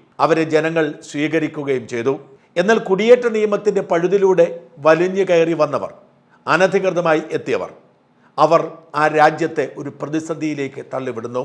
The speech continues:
പാശ്ചാത്യ ലോകത്ത് മുഴുവൻ നടക്കുന്ന കുടിയേറ്റ വിരുദ്ധ വികാരം അയർലൻഡിലും വ്യാപകമാണ്.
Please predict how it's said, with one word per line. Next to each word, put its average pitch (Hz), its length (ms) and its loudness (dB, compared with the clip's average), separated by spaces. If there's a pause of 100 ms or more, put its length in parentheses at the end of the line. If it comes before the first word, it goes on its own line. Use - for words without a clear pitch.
(460)
പാശ്ചാത്യ 175 600 4
ലോകത്ത് 170 400 2
മുഴുവൻ 180 400 0
നടക്കുന്ന 160 380 -2 (640)
കുടിയേറ്റ 190 440 2 (120)
വിരുദ്ധ 175 300 0 (100)
വികാരം 151 400 2 (500)
അയർലൻഡിലും 156 580 -2 (240)
വ്യാപകമാണ്. 127 640 0